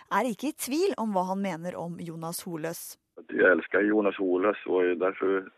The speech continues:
Speaker 2: blant annet derfor vi tog han til Colorado en gang i tiden også. Jeg tykker at han spiller jättebra.
Speaker 1: Holøs ble hentet til Colorado for to år siden. Etter hvert ble han sendt ned til klubbens farmerlag. Der slet han med lite spilletid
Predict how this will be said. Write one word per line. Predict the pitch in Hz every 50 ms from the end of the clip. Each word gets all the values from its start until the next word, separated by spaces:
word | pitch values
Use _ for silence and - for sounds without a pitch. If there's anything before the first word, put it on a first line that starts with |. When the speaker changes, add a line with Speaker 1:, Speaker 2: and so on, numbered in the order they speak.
| _ _ _ -
Speaker 2:
blant | - 95 98
annet | 98 95 -
derfor | 104 95 90 - -
vi | 92 95
tog | - 87 98 98 98
han | 98 90
til | - 98
Colorado | - - 87 92 98 98 92 95 104 113
en | 101
gang | 95 95
i | 92 80
tiden | - 87 95 95
også. | 95 107 - - - - -
Jeg | - -
tykker | 80 - - - -
at | 85
han | 90 87
spiller | - - 90 90 92 101 95
jättebra. | 90 - _ _ - 95 90 90 87 82 80 - _ _ _ _ _ _
Speaker 1:
Holøs | - 226 196 180 185 214 240 -
ble | - 226 233
hentet | 262 294 269 220 - - 285 254
til | - 285 269 269 -
Colorado | - 294 294 302 285 247 247 233 294 285
for | - - 269 277
to | 277 - - 285 294 247 240
år | 240
siden. | 240 - 262 254 233 262 294 311 302 254 - - - - - -
Etter | - 190 - - 226
hvert | 196 190 202 - _
ble | - 202 202
han | 220 254
sendt | 247 - 247 240 247 - -
ned | 220 214 214 -
til | 285 -
klubbens | 285 254 240 240 277 269 - -
farmerlag. | 269 247 240 240 247 254 277 302 330 294 - - - - - _ -
Der | - 196 185
slet | 190 - - 196 180 175 - -
han | - 196 190 190
med | 196 196 196 202
lite | 233 202 - 277
spilletid | - - 381 311 269 254 - 311 349 294